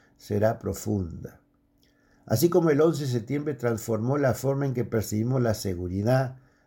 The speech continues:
el terrorismo, los derechos territoriales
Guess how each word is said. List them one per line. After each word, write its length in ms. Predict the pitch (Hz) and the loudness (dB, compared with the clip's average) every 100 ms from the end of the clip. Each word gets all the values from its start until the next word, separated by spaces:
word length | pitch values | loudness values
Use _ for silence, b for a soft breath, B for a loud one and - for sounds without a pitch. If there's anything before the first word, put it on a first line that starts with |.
| b | b
el 180 | 110 95 | -6 -4
terrorismo, 880 | 104 - 95 131 120 - 101 107 - b b b | -4 -2 0 0 -2 -6 -6 -6 -10 b b b
los 220 | 107 98 | -4 -2
derechos 500 | 101 101 123 117 107 | 0 0 0 -2 -4
territoriales 1000 | - 95 92 95 92 120 117 110 110 - | -4 -6 -6 -6 0 2 2 0 -4 -8